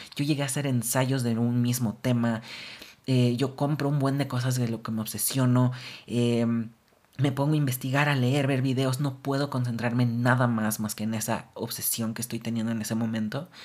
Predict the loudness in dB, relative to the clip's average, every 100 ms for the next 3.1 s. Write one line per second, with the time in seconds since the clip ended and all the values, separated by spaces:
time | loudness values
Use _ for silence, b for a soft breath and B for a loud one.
0 | B B B B -4 2 2 2 2 0
1 | 0 2 4 4 4 2 0 0 0 0
2 | -2 -2 -2 -2 -2 -2 -2 -2 -2 0
3 | 0